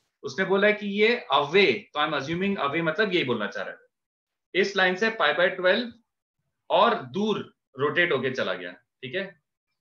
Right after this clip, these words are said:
और extra pi by twelve रोटेट हो गया, तो ये angle pi by twelve दिया हुआ है। Okay,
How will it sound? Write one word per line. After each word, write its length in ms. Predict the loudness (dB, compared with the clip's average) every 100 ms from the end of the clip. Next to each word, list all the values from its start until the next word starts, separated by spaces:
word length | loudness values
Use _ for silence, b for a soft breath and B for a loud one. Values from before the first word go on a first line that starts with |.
| _ _ _ _ _ _ _ _ -2
और 460 | 0 0 -6 -10 -14 _ -6
extra 360 | -6 -6 0 0 2
pi 120 | 2 2
by 80 | 0
twelve 200 | -2 -2
रोटेट 320 | -4 -4 -4
हो 100 | -6
गया, 120 | -12 -16 _ _ _ _ _ _ _ _ _ -2
तो 100 | 0 2 0 -2 -6 _ _ _ _ _ _ _
ये 320 | -12 -2 0
angle 320 | 0 0 -2 0
pi 120 | 0 0
by 80 | -2
twelve 200 | -4 -4
दिया 160 | -4 -4
हुआ 200 | -4 -6
है। 60 | -10 _ _ _ _ _ _ _ _ _ _ _ _ _ _ _ _ _ -6
Okay, 260 | 0 2